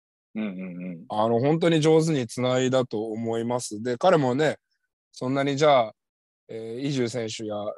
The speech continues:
Speaker 2: 児玉選手ほどメインのポイントガードでずっと今まで出ていたかといえばそうではなかった選手ではあるにもかかわらず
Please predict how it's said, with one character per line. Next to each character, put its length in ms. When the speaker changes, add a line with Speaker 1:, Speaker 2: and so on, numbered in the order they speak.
Speaker 2:
児 120
玉 180
選 160
手 100
ほ 160
ど 80
メ 260
イ 40
ン 40
の 80
ポ 160
イ 40
ン 20
ト 100
ガ 80
ー 60
ド 100
で 80
ず 160
っ 40
と 200
今 160
ま 100
で 120
出 100
て 120
い 100
た 100
か 140
と 100
い 40
え 60
ば 100
そ 200
う 40
で 60
は 80
な 140
か 120
っ 40
た 140
選 200
手 120
で 80
は 180
あ 40
る 100
に 80
も 100
か 140
か 100
わ 60
ら 100
ず 260